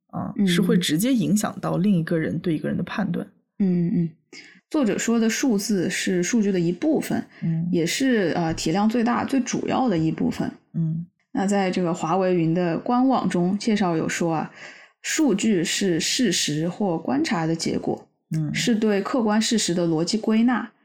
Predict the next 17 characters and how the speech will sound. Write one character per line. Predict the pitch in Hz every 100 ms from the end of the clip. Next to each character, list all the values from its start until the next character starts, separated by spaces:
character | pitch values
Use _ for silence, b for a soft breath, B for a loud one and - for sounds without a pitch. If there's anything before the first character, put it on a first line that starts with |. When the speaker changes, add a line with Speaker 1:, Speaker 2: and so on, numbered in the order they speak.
| _ _ -
Speaker 2:
用 | 254
于 | 240
表 | 240 220
示 | - 240
客 | 226 240
观 | 226 220
事 | 220 240
物 | 196 190
的 | 185 180
未 | 202 277
加 | 208 233 220
工 | 226 240
的 | 226
原 | 165 165 208
始 | - 156
材 | - 139 143
料。 | 226 226